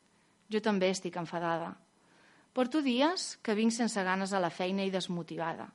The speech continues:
I estic d'acord amb tu, que em costa concentrar-me. El que m'agradaria és que en poguéssim parlar i poguéssim trobar una opció que ens permeti a les dues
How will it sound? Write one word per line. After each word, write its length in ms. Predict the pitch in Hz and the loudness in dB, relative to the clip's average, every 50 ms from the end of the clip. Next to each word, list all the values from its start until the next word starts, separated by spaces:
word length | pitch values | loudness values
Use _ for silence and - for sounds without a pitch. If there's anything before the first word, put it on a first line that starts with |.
| _ _ _ _ _ _ _ _ _ _ _ _ _ - | _ _ _ _ _ _ _ _ _ _ _ _ _ -4
I 80 | 208 185 | -4 -4
estic 240 | - - 254 240 | -2 -4 -4 -2
d'acord 320 | 233 208 220 214 208 240 269 | 0 0 2 2 2 4 4
amb 160 | 277 269 262 | 4 2 2
tu, 140 | - - - - - _ _ _ _ _ _ _ _ | 0 -4 -8 -10 -14 _ _ _ _ _ _ _ _
que 80 | - 214 | -2 0
em 100 | 190 185 | 0 0
costa 380 | 185 196 190 175 - - 208 | 2 0 0 0 0 -4 -8
concentrar-me. 800 | 196 - 202 180 - - 170 160 151 - - 160 - - - - - - _ _ _ _ _ _ _ _ _ _ - - _ - - - - - _ - | -8 -6 -6 -6 -6 -6 -6 -8 -6 -6 -6 -6 -6 -8 -10 -12 -14 -16 _ _ _ _ _ _ _ _ _ _ -20 -20 _ -20 -20 -20 -20 -14 _ -2
El 100 | 208 208 | 0 2
que 100 | - 220 | 4 6
m'agradaria 640 | 220 214 214 214 220 220 233 269 294 269 208 180 175 | 6 6 6 6 6 6 6 6 6 4 4 4 2
és 100 | 185 - | 0 -2
que 100 | - 220 | -2 -2
en 60 | 202 | -2
poguéssim 400 | 185 214 190 196 190 - 226 214 | -2 -2 -2 -2 0 0 0 0
parlar 400 | 202 175 160 156 - 151 151 151 170 - - _ _ _ _ _ _ _ _ - | 0 -2 -4 -4 -4 -4 -4 -4 -8 -12 -20 _ _ _ _ _ _ _ _ -10
i 60 | 214 | -6
poguéssim 340 | 190 220 220 240 226 285 269 | -2 0 0 2 4 4 4
trobar 240 | - - 208 208 208 | 4 4 2 4 4
una 140 | 214 220 220 | 4 4 2
opció 480 | 220 226 - - 240 233 220 196 190 185 | 0 -2 -4 0 2 2 4 2 2 0
que 80 | - 190 | -2 -4
ens 160 | 185 - - | -4 -6 -6
permeti 560 | - 175 170 180 190 190 175 180 - 160 175 | -6 -6 -4 -2 -2 -2 -2 -4 -6 -6 -2
a 60 | 202 | -2
les 240 | 247 262 233 185 160 | 0 0 -2 -2 -6
dues 480 | 165 156 156 151 156 147 - - - | -6 -6 -6 -6 -6 -6 -8 -8 -10